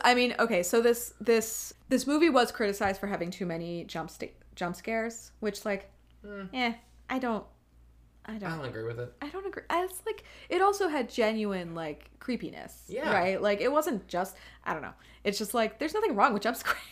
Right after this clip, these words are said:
Speaker 1: scares. Like,
Speaker 2: I mean, it's, they're effective jump scares.
Speaker 1: I mean, it's not like there's no substance there.
Speaker 2: Right. They're
Speaker 1: Like,
Speaker 2: not
Speaker 1: if it
Speaker 2: cheap.
Speaker 1: was just jump scares
Speaker 2: Yeah.
Speaker 1: and, like, no plot, but, like, there's very much a plot. Like,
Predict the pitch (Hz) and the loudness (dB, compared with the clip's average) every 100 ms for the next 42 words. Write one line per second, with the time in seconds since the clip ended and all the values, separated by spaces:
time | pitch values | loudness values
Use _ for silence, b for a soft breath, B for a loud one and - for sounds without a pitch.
0 | - - - 226 214 - - - 262 - | -16 -10 2 4 4 -2 -6 -2 -2 -4
1 | - - - - 151 202 - 185 - - | -14 -16 -16 -4 0 2 2 -2 -2 -12
2 | 156 185 156 123 226 - 123 156 185 - | 0 4 4 4 0 0 -4 -2 -2 -4
3 | - - - 277 294 294 294 320 285 294 | -10 -6 0 2 2 0 2 2 2 0
4 | 226 226 208 202 - - - 160 - - | 0 0 -2 2 2 0 -6 -8 -8 -10
5 | - - 147 151 107 - - 147 220 233 | -10 -8 -2 -2 -4 -6 2 8 8 10
6 | 254 254 196 185 185 262 202 - - - | 10 10 8 4 8 8 8 4 -10 0
7 | 185 175 - 175 170 170 - - 202 196 | 0 0 -2 0 2 2 0 2 2 2
8 | 190 202 196 180 - 269 175 - 214 143 | 0 2 -2 0 4 6 6 4 -2 0
9 | 202 - - 233 339 349 247 - - 269 | -2 -2 -6 -2 2 6 6 4 6 6
10 | 170 - - 220 - | 6 0 2 2 0